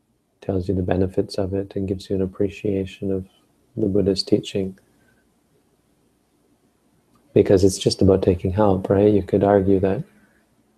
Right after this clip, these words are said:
anybody who practices the Buddha's teaching, any kind of Buddhist meditation, is going to the Buddha for refuge, going to the Dhamma for refuge, going to the Sangha for refuge.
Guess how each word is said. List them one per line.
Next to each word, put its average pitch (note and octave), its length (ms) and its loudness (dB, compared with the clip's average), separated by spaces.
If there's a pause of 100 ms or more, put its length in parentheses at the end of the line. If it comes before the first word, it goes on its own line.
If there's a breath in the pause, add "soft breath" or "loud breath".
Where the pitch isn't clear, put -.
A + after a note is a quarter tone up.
(120)
anybody G2 400 4
who F#2 80 6
practices F#2 720 -4 (240)
the G#2 60 -8
Buddha's F#2+ 340 -2
teaching, G2+ 640 -2 (320)
any G2 160 -6
kind F#2+ 240 -6
of F#2+ 140 -8
Buddhist G2 380 -6
meditation, F#2+ 680 -2
is F#2+ 160 -4 (960)
going G2 240 4
to F#2+ 60 -2
the F#2 80 2
Buddha F#2 280 4
for F#2+ 180 -2
refuge, F#2+ 460 0
going G2 240 -2
to F#2+ 80 -2
the G2 80 0
Dhamma F#2+ 480 -2
for G2 140 -6
refuge, G2+ 500 -10
going G2+ 280 -6
to A2 80 2
the G#2 80 2
Sangha G#2 460 -4
for - 120 -10
refuge. B2 360 -14